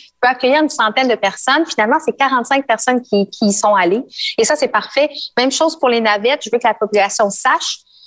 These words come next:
qu'il y a des, des navettes qui circulent, des policiers qui parlent aux, aux personnes en situation d'itinérance pour les accompagner vers des endroits au chaud. Alors, le défi aujourd'hui n'est pas de trouver des lieux.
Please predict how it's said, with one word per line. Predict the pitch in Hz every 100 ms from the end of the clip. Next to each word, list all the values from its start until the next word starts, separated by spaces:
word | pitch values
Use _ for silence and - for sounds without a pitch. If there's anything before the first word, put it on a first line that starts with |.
| -
qu'il | - 208
y |
a |
des, | 220 214 -
des | 208 220
navettes | 254 262 302 311
qui | -
circulent, | 240 226 - 269 247
des | 233
policiers | - 311 285 277 - 294
qui | - 220
parlent | 285 294 254
aux, | 214
aux | 202
personnes | 233 214 247
en | 233
situation | 208 214 208 220
d'itinérance | 214 - 214 226
pour | -
les | 240 220
accompagner | 269 - 254 247 220 240 269
vers | 214
des | 196 196
endroits | 196 196 214
au | 185
chaud. | - 196 196 - _ _ - - - -
Alors, | 262 262 -
le | 285 294
défi | 285 - 339 370 381 _ _ _
aujourd'hui | 254 277 262 240 285 320
n'est | 254
pas | - - 302
de | 294
trouver | 233 - 233 226
des | 214 196
lieux. | 185 208 214